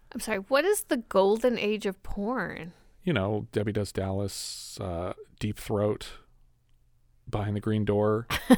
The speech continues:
Speaker 2: classic seventies porn,
Speaker 1: Classics.
Speaker 2: shot on thirty-five millimeter,
Speaker 1: Okay.
Speaker 2: you know, the good stuff.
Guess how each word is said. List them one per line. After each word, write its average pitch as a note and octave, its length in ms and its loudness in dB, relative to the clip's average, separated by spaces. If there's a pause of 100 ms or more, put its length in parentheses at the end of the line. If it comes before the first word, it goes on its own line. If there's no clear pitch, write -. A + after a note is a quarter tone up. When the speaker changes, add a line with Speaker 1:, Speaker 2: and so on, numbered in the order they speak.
Speaker 2:
classic C3+ 460 8
seventies A#2+ 500 6
porn, A2 260 4
Speaker 1:
Classics. F2+ 400 -6
Speaker 2:
shot A#2 280 8
on A2 140 6
thirty-five A2+ 480 4
millimeter, F2+ 560 -2
Speaker 1:
Okay. F3 120 -4
Speaker 2:
you G2 60 -2
know, E2+ 200 -8 (120)
the A#2+ 80 2
good A#2+ 200 6
stuff. - 360 -8